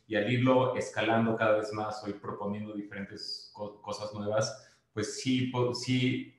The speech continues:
sí se ven los ojos en, en México como, como, como diseñadores que, que siguen como en esta constante exploración,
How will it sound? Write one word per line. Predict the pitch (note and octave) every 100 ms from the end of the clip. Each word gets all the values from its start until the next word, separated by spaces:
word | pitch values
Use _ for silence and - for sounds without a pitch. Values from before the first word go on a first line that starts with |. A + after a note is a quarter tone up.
| _
sí | - - B2 A#2+
se | B2+
ven | A#2+ A#2+
los | A#2 A#2+
ojos | A#2 A#2 A2 A2+
en, | G2+ G2
en | G2+ G#2
México | A2 - - A2+
como, | A2 G#2 G2+ G2+ -
como, | G2 G2 G2 F#2 - - _ _ _ _
como | A2 A2
diseñadores | G#2+ A2 A2 A2 A2+ A#2+ A#2+
que, | A#2 G#2+ G2+ G2 - - - _
que | B2 G#2+ G#2 G2+ G2
siguen | A2+ A#2 A2
como | A2 G2+
en | G#2
esta | G#2+ - A2+ G#2+ G2+
constante | G2 - G#2+ A2
exploración, | - - F#2+ - - A#2+ A#2+ B2 A#2+